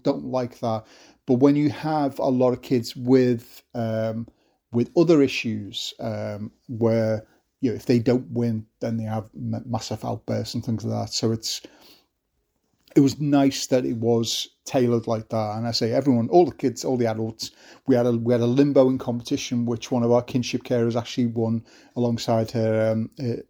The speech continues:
her, her kinship kid. So <clears throat> it's, it's never, uh, just for the kids. It is for the adults. The food, but there was lovely,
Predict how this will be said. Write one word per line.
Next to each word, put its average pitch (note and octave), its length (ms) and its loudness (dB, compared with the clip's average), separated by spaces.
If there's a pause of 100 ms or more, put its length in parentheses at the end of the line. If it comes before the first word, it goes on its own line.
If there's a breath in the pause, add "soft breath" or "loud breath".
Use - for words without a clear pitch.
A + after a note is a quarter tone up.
her, A2+ 300 -6
her A2+ 180 -4
kinship A2+ 380 -4
kid. A2 240 0 (280 loud breath)
So C#3 360 6
<clears throat> - 60 0
it's, F#3+ 640 4
it's - 180 0
never, F3 640 6 (200)
uh, C3+ 200 4
just - 340 0
for C#3+ 80 -4
the C3 80 -4
kids. B2 440 -4
It C3 140 -4
is C#3+ 140 0
for - 120 -16
the A#2+ 100 0
adults. A#2 420 -2
The A#2+ 80 -6
food, A#2+ 400 2
but B2+ 160 -8
there A#2 120 0
was A2+ 220 -6
lovely, A2+ 400 0